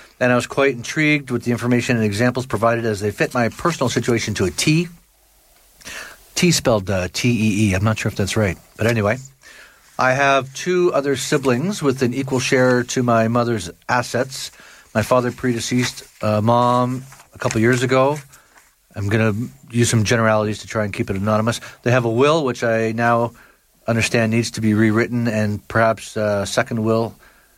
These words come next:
created. Uh, first off, this person says, "I'm confused by statements made in the program that stated that one cannot add a beneficiary to a non-registered account." Uh, this person has been added as a joint owner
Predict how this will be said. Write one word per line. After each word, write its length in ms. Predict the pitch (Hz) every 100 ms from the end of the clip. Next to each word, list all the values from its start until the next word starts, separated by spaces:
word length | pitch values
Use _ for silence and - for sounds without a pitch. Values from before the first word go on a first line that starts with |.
| -
created. 640 | - 117 113 113 131 131 107
Uh, 400 | 107 104 98 101
first 400 | - 123 123 131
off, 360 | 120 123 - - - _ _
this 140 | 113 -
person 300 | 131 131 113
says, 160 | 120
"I'm 100 | 117
confused 480 | - 107 - 135 131
by 80 | 117
statements 420 | - 135 127 -
made 200 | 123 123
in 60 | 110
the 60 |
program 360 | 101 131 127 113
that 100 | 107
stated 420 | - 135 131 131 - - - -
that 100 | 101
one 220 | 120 127
cannot 400 | 120 104 117 156
add 220 | 113 120
a 40 | 117
beneficiary 640 | 117 110 - 123 123 117
to 140 | -
a 60 | 107
non-registered 600 | 113 110 110 95 - 90
account." 460 | - 151 202 - - _ _ - - _ _ _ - -
Uh, 460 | 110 104 104 104 104
this 260 | 98 120 - -
person 300 | 143 135 123
has 200 | 120 107
been 140 | 117
added 240 | 120 120
as 160 | 113 101
a 80 | 101
joint 560 | 92 123 151 190 - -
owner 480 | 117 113 127 208